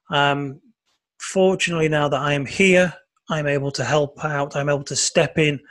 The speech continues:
and do a lot of things that we need doing that she's unable to do. Fortunately, I'm able to say she's getting a lot better because we've changed our diet and we're doing a lot more,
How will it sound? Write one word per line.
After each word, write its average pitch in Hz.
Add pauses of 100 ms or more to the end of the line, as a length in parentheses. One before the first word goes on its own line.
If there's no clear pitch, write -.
(240)
and 147
do 151
a 147
lot 139
of 135
things 135 (420)
that 143
we 147
need 135
doing 175 (440)
that 151
she's 165
unable 139
to 151
do. 151 (1200)
Fortunately, 185
I'm 143
able 147
to -
say 143
she's 127
getting 139
a 131
lot 120
better 160
because 143
we've 143
changed 151
our 131
diet 139
and 139
we're 135
doing 135
a 131
lot 123
more, 123